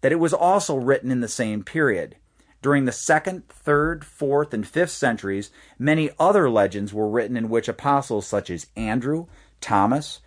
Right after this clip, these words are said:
John, Philip, Matthias, and others were presented as heroically advancing the cause of Christ. Generally speaking, modern scholars believe that these stories were created with multiple purposes in mind.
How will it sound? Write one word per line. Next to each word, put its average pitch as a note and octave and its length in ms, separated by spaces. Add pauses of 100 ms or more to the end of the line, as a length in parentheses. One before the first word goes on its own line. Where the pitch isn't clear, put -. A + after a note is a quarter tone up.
(160)
John, G#2+ 580 (180)
Philip, A#2 520 (260)
Matthias, B2+ 720
and G#2+ 180
others A2 460 (340)
were C#3 80
presented C3+ 640
as A#2 200
heroically C#3 640
advancing A2+ 540
the A2+ 80
cause F#2+ 540
of G2 160
Christ. - 560 (840)
Generally G#3 460
speaking, A#2+ 680 (240)
modern F3 360
scholars C3 480
believe B2+ 360
that B2 220
these G3 240
stories A2 500
were A#2 140
created D3+ 500
with C#3 160
multiple D3+ 560
purposes G2 580
in F#2 120
mind. D2+ 480